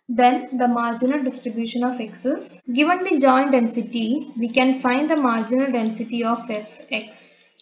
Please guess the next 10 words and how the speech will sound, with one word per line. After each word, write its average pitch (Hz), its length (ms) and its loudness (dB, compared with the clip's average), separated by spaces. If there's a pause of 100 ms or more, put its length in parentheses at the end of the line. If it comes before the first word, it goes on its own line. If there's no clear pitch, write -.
(880)
as 247 640 -4
integral 233 1000 -2 (320)
over 226 500 -4
y 220 440 -6 (640)
f 233 280 -10
of 226 360 -4 (1600)
x - 320 -10
comma 262 460 0
y 226 480 -6 (1300)
dy, 233 240 -4